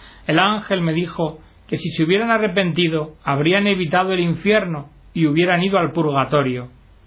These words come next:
También entendí que algunas personas que se arrepienten pueden ser purificadas en la tierra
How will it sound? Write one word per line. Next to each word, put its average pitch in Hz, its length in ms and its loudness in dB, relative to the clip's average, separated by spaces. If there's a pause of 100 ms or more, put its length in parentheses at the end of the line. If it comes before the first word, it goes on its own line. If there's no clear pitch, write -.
(440)
También 160 320 0
entendí 196 440 0
que 208 100 0
algunas 190 400 -2
personas 185 460 -4
que 196 120 -6
se 185 120 -2
arrepienten 175 720 -2
pueden 185 280 0
ser 190 260 -2
purificadas 180 760 -2
en 165 140 -4
la 143 140 -4
tierra 160 500 0